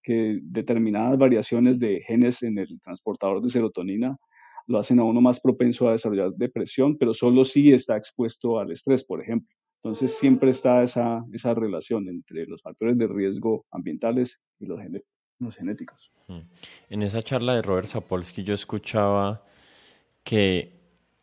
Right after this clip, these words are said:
Speaker 2: digamos, una persona que vive un evento de estrés, como, digamos, la muerte de un familiar o algo así, eh,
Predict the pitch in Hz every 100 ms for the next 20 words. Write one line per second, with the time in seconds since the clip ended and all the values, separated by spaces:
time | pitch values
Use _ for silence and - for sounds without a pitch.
0 | _ _ _ _ _ _ _ - 104 101
1 | 101 95 101 110 - 104 - 95 98 -
2 | 113 90 85 90 98 - 101 101 98 -
3 | 98 98 98 98 98 101 82 - - 82
4 | 80 - 85 76 76 73 78 82 82 85
5 | 85 95 87 80 - 90 82 71 73 76
6 | 76 80 - 95 113 - _ _ _ _
7 | _ _ _ - 87 80 71 67 -